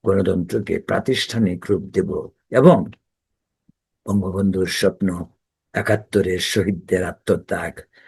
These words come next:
মা বোনদের ইজ্জতের বিনিময়ে অর্জন এই স্বাধীনতা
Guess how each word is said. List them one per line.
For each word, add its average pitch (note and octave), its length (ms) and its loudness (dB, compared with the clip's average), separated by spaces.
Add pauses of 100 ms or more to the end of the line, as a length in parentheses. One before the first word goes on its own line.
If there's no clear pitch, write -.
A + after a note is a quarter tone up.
(180)
মা G#2 200 2
বোনদের G2+ 540 4
ইজ্জতের F#2 800 0 (640)
বিনিময়ে G#2+ 680 6 (400)
অর্জন F#2 760 -2 (440)
এই G2 260 2
স্বাধীনতা F#2 800 0